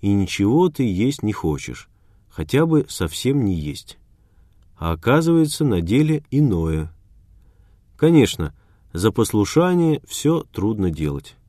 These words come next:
Одного я просил бы в отношении поста: соблюдай церковный пост и не ешь поздно вечером. Последняя еда не должна быть ближе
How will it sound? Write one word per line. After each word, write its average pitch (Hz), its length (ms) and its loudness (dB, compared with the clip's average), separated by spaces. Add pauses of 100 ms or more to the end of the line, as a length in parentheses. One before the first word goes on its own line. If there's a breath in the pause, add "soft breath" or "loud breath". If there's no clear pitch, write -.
(680)
Одного 104 540 4
я 180 160 4
просил 147 460 2
бы 131 240 4
в 101 60 2
отношении 113 580 -2
поста: 85 560 -4 (600)
соблюдай 92 760 0
церковный 120 640 -2
пост 80 440 -8 (480)
и 101 140 -4
не 95 180 2
ешь 139 340 0
поздно 104 360 -2
вечером. 76 560 -6 (1080)
Последняя 160 680 2
еда 147 440 2
не 95 180 0
должна 90 500 0
быть 156 260 0
ближе 127 600 0